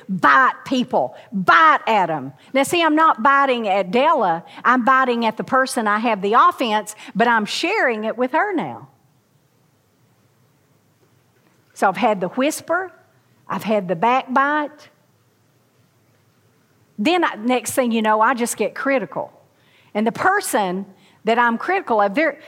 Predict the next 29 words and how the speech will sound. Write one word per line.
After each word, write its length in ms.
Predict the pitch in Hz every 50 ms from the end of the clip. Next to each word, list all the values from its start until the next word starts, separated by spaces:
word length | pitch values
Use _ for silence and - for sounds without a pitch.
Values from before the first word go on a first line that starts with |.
| - -
they're 160 | 220 320 370 330
gonna 160 | 339 285 233
get 220 | 190 226 233 220
up 260 | 226 226 226 220 -
in 160 | - 202 196 190
church 420 | - - 285 269 254 247 - -
and 120 | 208 202
they're 120 | 233 262 254
gonna 220 | 220 214 190 180
sing 300 | - - 226 202 190 190
a 40 | 190
song. 540 | - - 262 240 233 202 165 147 131 151 - _ _ _ _ _ _ -
Well, 140 | 214 233 220
I 140 | 226 277 311
can't, 340 | - - 349 330 302 - - - - - - _
I 120 | - 277 320
can't 320 | - - 381 330 - 254
be 120 | 269 262 240
ministered 600 | 233 240 240 233 220 208 - - 208 190 180 -
to 180 | - 240 226
by 180 | 196 202 185 185
them 320 | 196 247 269 277 247 220
because 360 | 202 - - 220 202 196 - - - - - -
all 260 | - 220 254 269 269
I 160 | 277 285 311 320
remember 600 | 269 269 254 240 240 233 220 220 208 214 214 202
is 200 | 196 214 196 -
that 180 | 233 214 214 220
offense. 720 | 226 240 247 240 - - 202 180 156 123 - - - -